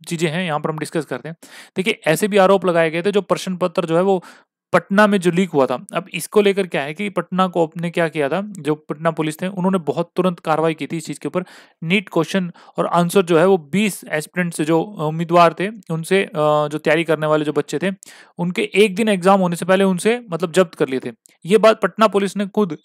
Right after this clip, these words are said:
ये चीज-, चीज़ें बोली हैं। अब इसके बाद क्या हुआ कि बिहार पुलिस की जो एक,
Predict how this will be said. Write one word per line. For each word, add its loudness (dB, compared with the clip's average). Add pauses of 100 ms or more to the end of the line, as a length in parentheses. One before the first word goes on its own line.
ये 0
चीज-, -6
चीज़ें 0
बोली 4
हैं। -14 (500)
अब -2
इसके -4
बाद 6
क्या 2
हुआ 2
कि -2
बिहार -2
पुलिस -6
की -10
जो 0
एक, -2